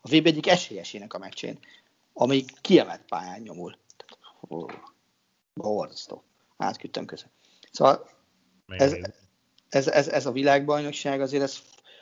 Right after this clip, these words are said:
Speaker 1: tartogat, meg hoz érdekességet, meg tényleg tökre úgy tűnik, hogy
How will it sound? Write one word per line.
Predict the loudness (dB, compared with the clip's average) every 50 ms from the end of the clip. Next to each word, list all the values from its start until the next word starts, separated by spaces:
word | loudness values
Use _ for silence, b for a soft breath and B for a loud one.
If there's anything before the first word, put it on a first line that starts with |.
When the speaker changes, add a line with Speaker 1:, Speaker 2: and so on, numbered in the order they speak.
| B B B
Speaker 1:
tartogat, | 4 4 4 4 2 -4 -8 -8 -8 -10 -10 -16 _ _ _ _ _ -20 -12
meg | -12 -12 -10
hoz | -6 -4 -4 -4 -4
érdekességet, | -6 -8 -8 -12 -14 -14 -12 -10 -10 -8 -8 -8
meg | -10 -10 -6
tényleg | 0 2 2 2 2 0
tökre | 0 -2 -2 -2 -2 -4 -2
úgy | -2 -4 -4
tűnik, | -2 -2 -2 -2 -2 -2
hogy | -2 -4 -4